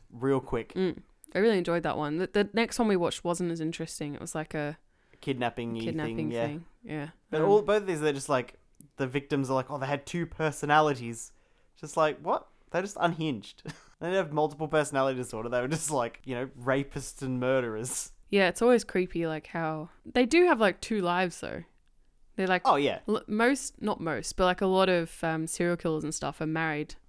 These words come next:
Speaker 2: with kids and shit.
Speaker 1: Yeah.
Speaker 2: And then they're doing this stuff on the D L. It's like, what the fuck?
Speaker 1: Yeah, the Ted Bundy thing where he just, like, murders women who looks like his wife.
Speaker 2: Mm. Like, you just never know. Like, someone you know could, could be, like, committing horrendous crimes.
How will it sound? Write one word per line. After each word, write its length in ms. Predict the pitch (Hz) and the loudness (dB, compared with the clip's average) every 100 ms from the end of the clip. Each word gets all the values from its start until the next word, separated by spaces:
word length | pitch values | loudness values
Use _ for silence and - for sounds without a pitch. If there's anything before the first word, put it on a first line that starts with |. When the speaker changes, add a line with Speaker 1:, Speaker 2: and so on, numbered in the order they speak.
| _ _ _ | _ _ _
Speaker 2:
with 160 | 175 - | -6 -6
kids 360 | - 165 - | -4 -4 -4
and 100 | 143 | -8
shit. 280 | - - 87 - - _ - | -8 -10 -14 -16 -20 _ 0
Speaker 1:
Yeah. 180 | 151 208 | 0 2
Speaker 2:
And 100 | 180 | 0
then 100 | 175 | 0
they're 80 | 165 | -2
doing 320 | 175 170 165 | 0 0 0
this 120 | 165 | -4
stuff 500 | - 151 147 - - - - _ _ _ - | -4 -4 -4 -10 -20 -20 -20 _ _ _ -4
on 140 | 175 | -2
the 80 | 165 | -2
D 180 | 156 160 | -2 -4
L. 200 | 151 - | -4 -8
It's 120 | - | -12
like, 200 | 170 - - | -14 -14 -18
what 140 | 226 | -12
the 100 | - | -12
fuck? 500 | - - 143 180 247 - - | -12 -12 -8 -8 -10 -16 -4
Speaker 1:
Yeah, 120 | 127 | -4
the 80 | 110 | -2
Ted 240 | 143 123 | -2 0
Bundy 220 | 120 123 | 0 -2
thing 160 | 117 117 | -4 -6
where 100 | 117 | -6
he 60 | 117 | -8
just, 160 | 117 | -6
like, 240 | 123 110 - _ | -6 -6 -8 _
murders 420 | 120 120 120 120 110 | -6 -2 0 -2 -2
women 200 | 123 120 | -4 -2
who 60 | |
looks 160 | 123 123 | -4 -4
like 100 | 131 | -4
his 120 | 120 | -4
wife. 400 | 117 131 156 - _ _ _ _ - | 0 0 0 -8 _ _ _ _ 2
Speaker 2:
Mm. 240 | 285 180 - _ _ - | 4 4 -2 _ _ -2
Like, 140 | 240 | 0
you 60 | 247 | 4
just 200 | 277 269 | 4 6
never 220 | 262 226 | 4 6
know. 220 | 185 180 - | 4 2 0
Like, 180 | 185 | -6
someone 340 | - 214 214 208 | -2 0 0 0
you 80 | 185 | 0
know 280 | 180 160 | 0 0
could, 240 | 151 - 160 - - | -2 -6 -8 -14 -8
could 180 | 185 160 | -6 -4
be, 240 | 165 160 | -2 -2
like, 220 | 160 156 - _ _ | -4 -6 -8 _ _
committing 460 | - 170 165 151 | -4 -2 -2 -4
horrendous 460 | 156 165 160 143 156 | -4 -2 -2 -2 -6
crimes. 440 | - 160 139 - | -6 -6 -6 -12